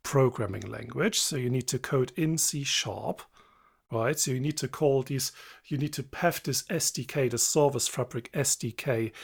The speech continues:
in your solution. You need to structure your solution in a certain way.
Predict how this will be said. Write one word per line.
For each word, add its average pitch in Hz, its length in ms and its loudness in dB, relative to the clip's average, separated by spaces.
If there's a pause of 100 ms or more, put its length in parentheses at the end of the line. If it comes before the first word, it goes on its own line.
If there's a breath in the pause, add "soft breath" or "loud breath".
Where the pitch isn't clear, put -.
(220 loud breath)
in 160 140 6
your 143 160 6
solution. 127 560 2
You 123 120 -4
need 139 240 -4
to 131 120 -4
structure - 680 -2
your 120 160 0
solution 117 440 -2
in 127 100 -4
a 120 60 -2
certain 117 520 -2
way. 117 280 -2